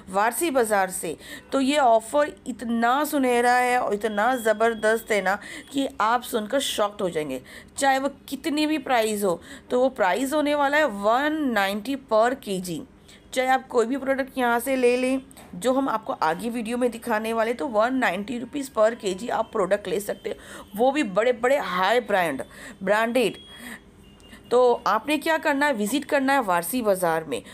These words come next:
और contact करना है। आप चाहो तो wholesaling कर सकते हो, retailing कर सकते हो यहाँ से shopping करके,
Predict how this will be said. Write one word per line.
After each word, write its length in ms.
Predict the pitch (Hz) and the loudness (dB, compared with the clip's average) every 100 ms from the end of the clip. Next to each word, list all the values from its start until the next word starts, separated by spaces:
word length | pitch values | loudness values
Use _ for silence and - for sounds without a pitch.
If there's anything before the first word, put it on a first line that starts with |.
| - - | -10 2
और 580 | 240 240 247 247 254 269 - - - | 4 6 6 4 2 0 -6 -12 0
contact 500 | 240 247 269 262 262 | 0 2 0 0 0
करना 260 | 247 247 | 0 2
है। 100 | 247 | 0
आप 240 | 247 277 269 | 2 -2 0
चाहो 160 | 320 294 | -2 0
तो 140 | 302 226 | 2 2
wholesaling 480 | 208 226 247 254 | 0 0 0 0
कर 160 | 240 233 | 0 0
सकते 400 | 226 220 220 233 | 0 -4 -2 2
हो, 100 | 226 | 2
retailing 500 | 208 196 233 247 254 | 2 -4 -4 -2 -2
कर 200 | 247 233 | 2 2
सकते 340 | 233 233 226 240 | 2 -4 2 0
हो 60 | |
यहाँ 400 | 247 190 208 247 | 2 0 0 0
से 140 | 262 285 | -2 -2
shopping 440 | 226 185 175 185 | -2 -2 -6 -2
करके, 380 | 170 151 151 | 0 0 -8